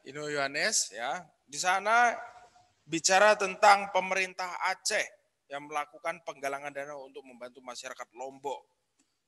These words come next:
Ya, Aceh dan Lombok. Ya, dua suku yang berbeda. Benar ya? Bicara tentang suku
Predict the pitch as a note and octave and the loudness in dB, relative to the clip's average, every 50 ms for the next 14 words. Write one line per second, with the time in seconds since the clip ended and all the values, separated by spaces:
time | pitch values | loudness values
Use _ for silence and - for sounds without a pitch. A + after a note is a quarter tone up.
0 | _ _ A2+ G#2+ G#2 G2 - _ _ _ _ _ _ _ _ _ A#2 A#2+ A#2+ - | _ _ -8 -8 -8 -8 -10 _ _ _ _ _ _ _ _ _ -10 -10 -10 -6
1 | _ - G3 F#3+ F3+ E3 D#3 - - _ _ _ B2 A#2+ A#2+ A#2+ B2 C3+ C3 C3+ | _ -2 -2 -2 -2 -4 -8 -12 -18 _ _ _ -12 -12 -12 -12 -12 -12 -12 -12
2 | C3 C3+ D#3 D3+ - - - - - - - _ _ _ _ _ _ _ _ _ | -10 -6 -4 -4 -4 -4 -10 -18 -20 -20 -20 _ _ _ _ _ _ _ _ _
3 | _ B2 A#2+ A2+ G2+ - _ _ - C3 - F3+ D#3+ E3 F#3 E3+ E3+ E3 F3 E3+ | _ -10 -8 -8 -8 -12 _ _ -8 -6 -6 -4 2 4 6 6 8 6 4 2
4 | - - _ _ _ _ _ _ _ _ - - - F3 E3+ E3 - _ - - | -4 -14 _ _ _ _ _ _ _ _ -4 -4 -4 -4 -6 -14 -16 _ -16 -14
5 | D#3 D3+ D3+ D3 C#3 C3+ B2 A#2 A#2 A#2 A#2+ A#2 A#2 B2 A#2+ A#2+ B2 C#3 B2+ A#2 | -14 -12 -12 -8 -6 -6 -6 -6 -6 -8 -8 -4 -2 -2 -2 0 2 2 2 2
6 | G2+ F2+ - - - - _ _ _ _ _ _ _ _ _ _ _ G#2 A#2 C3 | 0 -4 -10 -16 -20 -20 _ _ _ _ _ _ _ _ _ _ _ -4 0 2
7 | C#3+ D3 C#3+ C3+ B2+ C#3 D3+ E3+ E3 - - - _ _ _ _ _ _ _ _ | 2 4 4 4 4 4 2 0 -4 -10 -18 -20 _ _ _ _ _ _ _ _
8 | _ A2+ - - C3+ C3 C3 C3 B2+ B2 C3+ B2+ B2 B2 - - - D#3+ D#3 D3 | _ -8 -4 2 4 4 4 4 2 2 0 0 0 0 0 0 0 -2 -4 -6
9 | - - E3 D#3 C3+ A2 - | -8 -8 -8 -6 -6 -8 -12